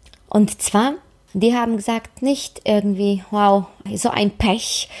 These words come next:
scheiß Podolski oder was auch immer. Übrigens, der Podolski hat sie so am, am Kopf gehalten, glaub ich, Augen zugemacht. Also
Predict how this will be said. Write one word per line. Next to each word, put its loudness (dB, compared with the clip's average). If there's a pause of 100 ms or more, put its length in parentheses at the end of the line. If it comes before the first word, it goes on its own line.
(380)
scheiß -2
Podolski 2
oder 2
was 0
auch 2
immer. 2
Übrigens, 2
der -4
Podolski 0
hat -4
sie -2
so 2
am, 4 (440)
am 2 (220)
Kopf -2
gehalten, 0
glaub -4
ich, -4
Augen 4
zugemacht. 0
Also 2